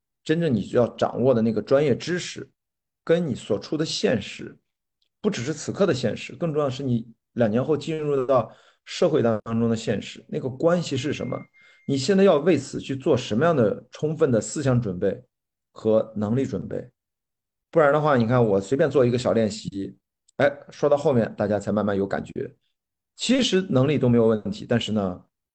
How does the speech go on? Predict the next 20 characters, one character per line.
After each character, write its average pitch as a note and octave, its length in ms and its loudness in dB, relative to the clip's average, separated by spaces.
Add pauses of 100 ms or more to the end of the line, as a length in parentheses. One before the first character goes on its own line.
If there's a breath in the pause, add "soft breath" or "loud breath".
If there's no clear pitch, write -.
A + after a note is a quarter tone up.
(140)
可 - 140 -12
能 G#2 140 -2
很 G#2 200 -4
少 F#2 140 -2
有 F#2+ 80 -2
做 F#2+ 260 -4
这 F2 80 -6
样 F2 120 -6
练 F#2+ 120 -4
习 - 160 -16
的 F2+ 80 -12
机 A2 200 -8
会， A#2+ 120 -8 (720)
啊， - 80 -14
就 - 100 -14
比 - 60 -10
较 D#2+ 80 -2 (120)
可 - 120 -14
惜 G2 140 -4
了， - 120 -4